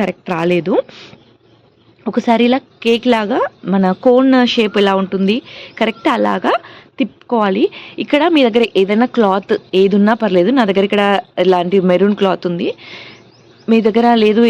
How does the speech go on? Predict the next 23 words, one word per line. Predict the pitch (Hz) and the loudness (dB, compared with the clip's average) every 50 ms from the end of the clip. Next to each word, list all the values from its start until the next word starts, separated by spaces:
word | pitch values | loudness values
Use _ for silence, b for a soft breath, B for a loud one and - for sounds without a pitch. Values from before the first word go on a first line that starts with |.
| 214 | 4
ఏది | 202 196 185 208 202 | 2 2 2 2 2
లేదు | 196 196 190 196 | 2 2 2 0
అనుకుంటే | 190 185 - 190 - 269 - | -2 -4 -4 -6 -6 -2 -2
కొంచెం | 254 233 247 233 220 240 | 0 0 0 0 0 -2
పేపర్ | 220 196 196 208 208 | -2 0 0 -2 0
అయినా | 202 214 208 - | 0 0 0 -2
పెట్టుకోవచ్చు. | 190 - - - 180 175 170 - 226 233 - 226 | -4 -4 -4 -2 0 0 0 -2 -6 -6 -4 -4
అంటే | 185 185 - - | -4 -4 -4 -2
కొంచెం, | 233 208 196 220 208 202 - - - - 165 | -2 -2 0 0 -2 -2 -4 -8 -8 -4 0
ఆ, | 170 170 170 180 190 | 0 2 2 2 0
ఈ | 196 190 190 | -2 0 0
పేపర్ | 202 185 185 190 185 190 - - | 0 0 0 0 -2 -2 -2 0
సేమ్ | 196 185 185 185 | 0 0 2 0
మన | 180 175 170 165 160 160 - B B B B B 196 | 0 0 0 -2 -2 -4 -6 B B B B B -4
బుక్స్కి | 202 - - - - 208 175 | -4 -4 -6 -6 -6 -4 -4
వేసే | 190 - - 202 180 185 | -4 -2 -2 -2 -2 0
పేపర్, | 170 160 - 170 170 - - - - | -2 -2 -2 -2 -2 0 -2 0 0
నా | 285 247 | 0 0
దగ్గర | 233 202 220 226 226 | 0 0 0 0 0
ఇలాంటి | 220 220 214 202 208 - | 0 -2 -2 -4 -4 -4
క్లాత్ | 208 208 202 196 - 208 | -2 -2 -2 -2 -2 -4
ఉంది | 196 196 185 | -4 -2 -4
కాబట్టి | 185 175 165 175 - - | -4 -6 -6 -4 -2 -2